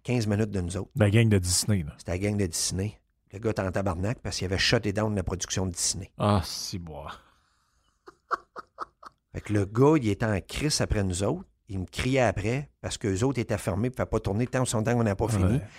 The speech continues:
Speaker 1: Puis ils voulaient savoir quand est-ce qu'on allait finir notre production.
Speaker 2: Fait que là, c'est là que tu t'es fait des chums dans le monde du cinéma, si je comprends bien,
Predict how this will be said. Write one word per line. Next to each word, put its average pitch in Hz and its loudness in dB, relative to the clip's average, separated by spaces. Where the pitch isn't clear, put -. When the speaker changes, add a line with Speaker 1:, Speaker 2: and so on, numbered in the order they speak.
Speaker 1:
Puis 110 -2
ils - -2
voulaient 110 4
savoir 117 4
quand 117 2
est-ce 131 2
qu'on 110 2
allait 101 4
finir 95 -2
notre 104 -2
production. 92 -4
Speaker 2:
Fait 107 6
que 107 6
là, 127 10
c'est 117 8
là 120 10
que 123 4
tu - 0
t'es 110 6
fait 107 6
des 98 4
chums 117 6
dans 98 6
le 92 2
monde 101 2
du 92 -2
cinéma, 98 0
si - -4
je - -8
comprends 82 -4
bien, 92 -8